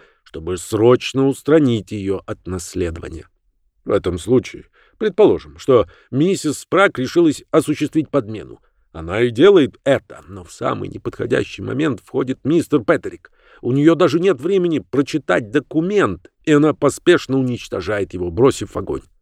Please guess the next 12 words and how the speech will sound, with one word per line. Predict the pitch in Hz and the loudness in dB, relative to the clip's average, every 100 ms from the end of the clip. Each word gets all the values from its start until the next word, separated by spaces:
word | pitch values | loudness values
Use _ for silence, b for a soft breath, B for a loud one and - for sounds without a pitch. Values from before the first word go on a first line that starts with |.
| _ _ _ _ _ _ _ _ _ _ _ - | _ _ _ _ _ _ _ _ _ _ _ -10
Джойс | 67 67 82 82 - - - | -6 0 2 2 0 -10 -6
решительно | 85 82 - 92 101 104 | -4 -2 -4 -4 -4 -4
покачала | - 92 - 85 90 | -4 -4 -2 -4 -4
головой. | 87 87 - - _ _ _ _ _ | -8 -12 -18 -20 _ _ _ _ _
Она | 120 123 123 127 156 | -6 -4 -2 -2 -2
бы | 135 165 | 0 0
никогда | 175 185 151 190 151 202 | 0 -2 0 0 2 2
в | |
жизни | 180 220 196 202 | 0 -6 -4 -2
не | 202 196 | 0 0
сожгла | - 196 180 240 220 | 0 0 2 2 2
его, | 117 82 - | 2 -6 -14